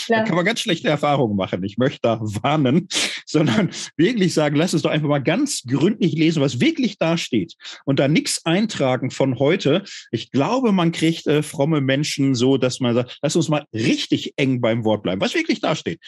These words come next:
Speaker 1: und da nichts zu und, und so. Und dann fragen, kannst du das ho-, heute überhaupt beziehen? Kriegst du das überhaupt hin und warum nicht? Und dann gibt's ja auch in der evangelikalen Hermeneutik ein Bewusstsein für Kontext, so eine Übertragung auf neue Kontexte.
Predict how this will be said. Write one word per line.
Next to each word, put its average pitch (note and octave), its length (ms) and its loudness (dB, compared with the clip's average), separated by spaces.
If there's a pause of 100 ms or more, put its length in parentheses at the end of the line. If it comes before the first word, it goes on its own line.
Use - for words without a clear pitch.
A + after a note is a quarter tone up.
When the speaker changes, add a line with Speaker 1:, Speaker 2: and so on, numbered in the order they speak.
(180)
Speaker 1:
und A#2 100 -2
da C3+ 80 2
nichts G#3 320 0
zu G#3 160 4 (200)
und, A2+ 160 0
und A#2+ 140 -2
so. A2 120 2
Und G#2+ 140 2
dann A#3+ 160 0
fragen, E3 320 0 (200)
kannst D4 340 -2
du A#3 40 2
das F#3 240 -2
ho-, - 120 -2 (100)
heute D#3+ 240 2
überhaupt C#3+ 340 0
beziehen? D#3+ 460 0 (340)
Kriegst A3 220 0
du F#3+ 60 2
das E3 200 0
überhaupt C#3 380 2
hin F3 220 2
und A2+ 180 -2
warum E3 320 2
nicht? - 440 -4
Und B2+ 180 0
dann F3+ 340 0
gibt's G3+ 280 -2
ja E3 180 -2
auch E3+ 240 2
in E3+ 140 0
der D#3 120 0
evangelikalen B2+ 840 0
Hermeneutik A#2+ 640 0
ein B2 100 -2
Bewusstsein B2+ 600 0
für B2 240 0 (260)
Kontext, - 720 -2 (240)
so C3 120 2
eine B2 100 0
Übertragung C#3+ 800 0
auf A#2 200 -6
neue A#2+ 320 2
Kontexte. A2 600 -2